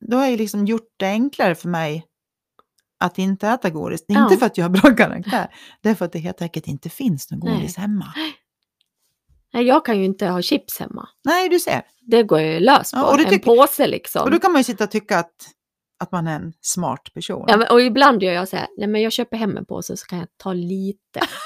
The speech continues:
Speaker 2: idag.
Speaker 1: <laughs>
Speaker 2: Och lite imorgon."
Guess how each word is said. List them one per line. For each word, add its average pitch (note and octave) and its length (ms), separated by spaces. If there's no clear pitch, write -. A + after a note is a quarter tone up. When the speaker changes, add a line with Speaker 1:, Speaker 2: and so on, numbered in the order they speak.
Speaker 2:
idag. - 140
Speaker 1:
<laughs> - 340
Speaker 2:
Och G#3+ 80
lite G3+ 460
imorgon." F#3 500